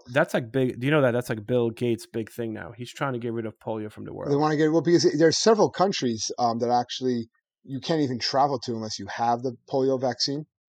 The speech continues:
Speaker 2: You have to prove that you have it because they won't even let you in the country. And there's other countries that still have this big, um, distrust, like, uh, parts of Pakistan and parts of Afghanistan, where the Taliban controls.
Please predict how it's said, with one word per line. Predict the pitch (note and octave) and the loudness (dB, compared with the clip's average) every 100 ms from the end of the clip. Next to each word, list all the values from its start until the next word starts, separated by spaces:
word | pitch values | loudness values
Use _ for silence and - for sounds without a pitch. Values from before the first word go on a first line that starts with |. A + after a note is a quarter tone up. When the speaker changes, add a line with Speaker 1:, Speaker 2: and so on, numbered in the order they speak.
| _ | _
Speaker 2:
You | - | -6
have | A2+ | -6
to | G#2 | -6
prove | - B2+ | -8 -6
that | A#2 | -6
you | G2+ | -6
have | G#2 A2 A#2 | -8 -2 0
it | C#3+ - _ _ _ _ | 0 -4 _ _ _ _
because | - A2+ | -12 -6
they | |
won't | A#2+ B2+ | -2 -2
even | B2 A#2 | -2 -4
let | A2+ | -6
you | A#2+ | -6
in | G#2+ | -8
the | G2+ | -8
country. | B2+ C3 D3+ D#3+ _ _ _ | -8 -4 -2 -4 _ _ _
And | B2 | -4
there's | B2+ | 0
other | D#3 E3 | 2 2
countries | - D3 D3 | 0 0 2
that | C3+ | 2
still | - C#3+ | 2 2
have | C3 | 2
this | A#2+ A#2 | 0 -4
big, | G#2+ G#2 C#3 A#2 | -4 -2 -2 -2
um, | A#2 A#2 A2 | -4 -4 -2
distrust, | A2 - - C3+ B2 | -6 -6 -2 -2 -2
like, | G#2+ G2 - | -6 -6 -8
uh, | G2+ | -10
parts | - A2+ - | -4 -4 -4
of | G#2 | -6
Pakistan | A#2+ A#2+ A#2+ - A#2+ A2+ | -4 -4 -6 -6 -4 -6
and | |
parts | G2+ G#2+ G#2+ | -4 -6 -6
of | |
Afghanistan, | G#2+ - A#2 A#2 - A#2+ A2 | -12 -8 -8 -8 -8 -6 -6
where | G#2 | -6
the | G#2 | -8
Taliban | G2 A#2+ A#2 A2+ | -4 -4 -4 -6
controls. | G#2+ A2 G2+ | -8 -6 -6